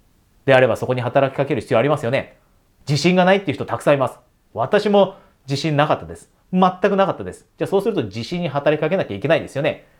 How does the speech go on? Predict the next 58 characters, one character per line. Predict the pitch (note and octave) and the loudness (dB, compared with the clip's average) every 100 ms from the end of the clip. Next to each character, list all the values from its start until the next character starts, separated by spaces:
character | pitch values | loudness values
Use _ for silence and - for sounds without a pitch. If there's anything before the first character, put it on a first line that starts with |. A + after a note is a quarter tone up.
| _ | _
自 | C3 | -6
信 | C3+ | 0
が | F#3+ | 2
な | F#3+ | 4
い | D#3 | 2
と | - - - | 0 -6 -4
心 | C#3+ F3 D#3 | 0 2 2
か | D3 | 4
ら | C#3+ C3+ - - | 4 4 -2 -4
思 | C#3 F3+ | 0 2
っ | |
て | F3+ | 0
い | B2+ | 0
た | A#2+ | 0
ら | |
絶 | G#2 B2+ | -2 -2
対 | - F#3+ | 0 2
に | |
勇 | F3 A3 | 2 -2
気 | D3 | 0
の | A2+ | 0
あ | |
る | G#2+ | 2
ア | A2+ | 0
ク | - | 0
シ | A2+ | -6
ョ | |
ン | |
っ | F#2+ | -6
て | F#2+ - | -8 -4
起 | D#3 | 0
こ | G3 | 0
せ | G#3 | 0
な | C3+ | -2
い | |
ん | |
で | - | -2
す | |
ね。 | C#3+ F#3+ G3 _ _ _ _ _ _ _ _ _ _ _ _ _ | -4 -4 -4 _ _ _ _ _ _ _ _ _ _ _ _ _
チ | - | 0
ャ | |
レ | D3 | 2
ン | E3 | 2
ジ | B2+ | 2
と | B2+ | 0
い | |
う | |
の | A#2 | 0
は | G2 | -2
必 | - C#3 E3 | -2 0 2
ず | D3+ | 0
不 | B2 - C#3+ | -6 -2 4
安 | D#3 D3 | 4 4
が | C#3+ | 2
伴 | C#3 A#2+ A2+ | 0 0 -2
い | G#2 | -2
ま | G#2 | -6
す。 | F#2 | -8